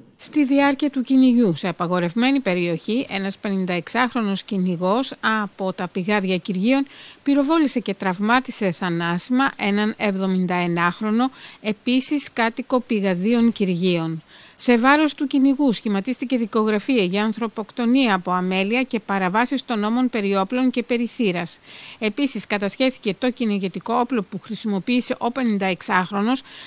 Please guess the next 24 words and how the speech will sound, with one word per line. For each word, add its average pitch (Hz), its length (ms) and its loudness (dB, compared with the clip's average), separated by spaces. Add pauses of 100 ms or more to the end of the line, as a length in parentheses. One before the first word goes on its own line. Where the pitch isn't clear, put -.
καθώς 285 380 2
και 269 120 0
δεκατέσσερα 269 560 0
κυνηγετικά 196 640 0
φυσίγγια, 220 540 -2
τα 226 120 0
οποία 214 300 -2
βρέθηκαν 220 440 0
στην 214 280 0
κατοχή, 202 460 0
και 269 120 0
το 226 140 0
όχημά 196 420 2
του. 170 240 -6 (480)
Η 254 100 2
δικογραφία 277 640 2
που 262 100 0
σχηματίστηκε 254 680 0
θα 240 140 -2
υποβληθεί 226 640 0 (340)
στην 240 340 0
Εισαγγελέα 262 640 2
Πρωτοδικών 185 640 -2
Δράμας, 185 440 2